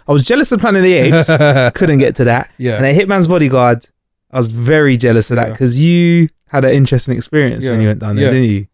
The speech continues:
Speaker 2: So the Hitman's Bodyguard was, um, saw that l-, not last week, the week before, went down to, uh, West End of London, nice plush hotel in Soho.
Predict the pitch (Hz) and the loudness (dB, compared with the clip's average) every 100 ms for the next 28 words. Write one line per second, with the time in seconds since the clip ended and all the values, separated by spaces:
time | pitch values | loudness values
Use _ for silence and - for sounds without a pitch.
0 | _ _ _ _ _ _ - 180 180 233 | _ _ _ _ _ _ -2 0 2 0
1 | 220 208 190 185 160 151 151 151 139 139 | 0 0 2 0 2 2 2 0 0 0
2 | 131 131 131 127 131 - _ _ _ _ | 0 2 2 0 -4 -8 _ _ _ _
3 | _ _ _ _ - 143 120 113 117 _ | _ _ _ _ -8 -6 -6 -6 -10 _
4 | - 151 127 127 131 139 - 214 160 131 | -20 -10 -8 -8 -10 -16 -14 -14 -12 -6
5 | 139 147 147 - 156 151 _ 123 123 156 | 0 0 0 -2 -2 -2 _ -12 -6 -2
6 | 180 - 143 - - 127 131 - _ _ | -2 -2 -4 -4 -4 -4 -4 -6 _ _
7 | _ 139 131 143 135 131 127 - 131 127 | _ -6 -4 -2 0 0 -4 -6 -4 -4
8 | 123 135 - 131 123 113 139 - - - | -6 -12 -14 -12 -10 -12 -14 -18 -20 -20
9 | - _ _ _ 143 135 131 - 127 123 | -20 _ _ _ -6 -4 -4 -4 -6 -4
10 | 139 147 147 147 147 143 _ - _ _ | -4 -2 0 0 0 -2 _ -20 _ _
11 | _ - 143 139 - 151 131 156 135 - | _ -6 -4 -4 -4 -6 -4 -4 -4 -2
12 | 151 131 131 - - 151 143 147 143 | -2 0 -4 -6 -2 0 2 2 2